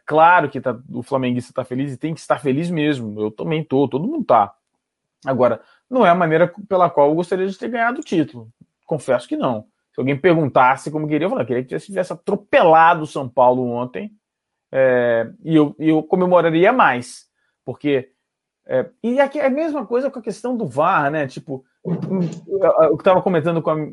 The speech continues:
com um amigo meu. Eu falei o seguinte, cara, o jogo de ontem parecia que eu tava comemorando um gol de var.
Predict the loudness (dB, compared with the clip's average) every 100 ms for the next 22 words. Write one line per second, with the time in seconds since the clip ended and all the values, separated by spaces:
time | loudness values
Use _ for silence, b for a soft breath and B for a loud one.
0 | -12 -10 -6 -4 -2 -2 -4 -6 _ _
1 | _ _ _ -12 -4 -4 -4 -6 -6 -8
2 | -14 -18 -2 0 0 -4 -12 _ _ _
3 | _ -6 -2 2 2 2 -2 -2 -2 -2
4 | -2 -4 -4 -2 0 0 0 -2 -2 -2
5 | -2 -2 -2 0 0 0 -8